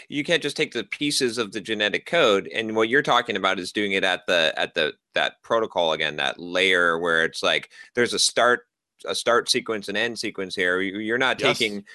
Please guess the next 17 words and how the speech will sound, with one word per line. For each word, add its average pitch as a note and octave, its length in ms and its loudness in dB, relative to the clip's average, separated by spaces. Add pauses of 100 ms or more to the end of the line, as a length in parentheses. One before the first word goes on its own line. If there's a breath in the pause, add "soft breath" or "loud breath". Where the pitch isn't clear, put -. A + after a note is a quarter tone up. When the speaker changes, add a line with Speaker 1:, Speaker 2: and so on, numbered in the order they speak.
Speaker 1:
we're E3 100 2
taking C#3+ 280 2
modules B2 880 2
and A2 140 -6
we're A2 100 2
dropping B2 320 4
Speaker 2:
Yes. G#2+ 140 0
Speaker 1:
modules. A#2 640 2
We're G#2+ 120 -4
recombining G#2+ 580 -2
modules. C3 420 2
We're D3 120 0
not D#3 200 2
recombining A#2+ 580 0
random G#2+ 460 0
strings A2 600 -4
of, F2+ 200 0